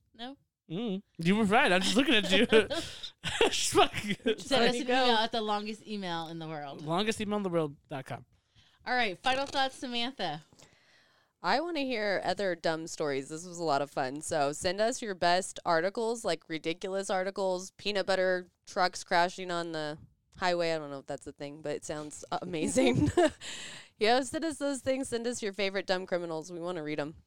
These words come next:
Speaker 4: I actually really like the anticipation of, uh, guess how they got caught. I think we should do an episode like that.
Speaker 1: Okay. Panda, final thoughts?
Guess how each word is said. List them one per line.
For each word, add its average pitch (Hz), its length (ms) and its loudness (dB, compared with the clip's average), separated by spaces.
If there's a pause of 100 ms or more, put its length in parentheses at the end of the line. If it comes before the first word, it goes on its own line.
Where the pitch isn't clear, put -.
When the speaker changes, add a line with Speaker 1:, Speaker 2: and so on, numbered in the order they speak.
(140)
Speaker 4:
I 127 100 -8
actually 123 280 -10
really 117 260 -8
like 107 280 -10
the 101 320 -14 (1120)
anticipation 110 800 -12
of, 101 260 -18
uh, 98 240 -14 (160)
guess 107 300 -14 (260)
how 107 80 -18
they 104 140 -14
got - 240 -16
caught. 101 340 -16 (260)
I - 80 -20
think 113 160 -20
we 110 80 -18
should - 160 -20
do 110 140 -20
an 104 100 -20
episode 95 440 -20
like - 180 -20
that. 90 240 -20 (720)
Speaker 1:
Okay. 226 180 -18 (1160)
Panda, 277 340 -4
final 170 220 -8
thoughts? 226 400 -14